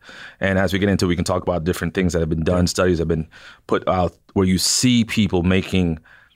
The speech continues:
Speaker 1: judgments where they're quote unquote not even aware of what they're doing because it's so much a part of the ethos of what we're living in. So critical race theory is saying that,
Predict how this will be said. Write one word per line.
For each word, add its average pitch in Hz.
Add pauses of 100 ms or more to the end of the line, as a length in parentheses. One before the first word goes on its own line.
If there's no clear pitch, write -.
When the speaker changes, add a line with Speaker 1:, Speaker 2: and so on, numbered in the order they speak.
(160)
Speaker 1:
judgments 92
where 98
they're 92
quote -
unquote 101
not 92
even 90
aware 85
of 82
what 80
they're 78
doing 80
because 78
it's 78
so 92
much 87
a -
part 85
of 78
the 80
ethos 78
of 82
what 82
we're 80
living 82
in. 82 (460)
So 107
critical 131
race 123
theory 110
is 92
saying 101
that, 90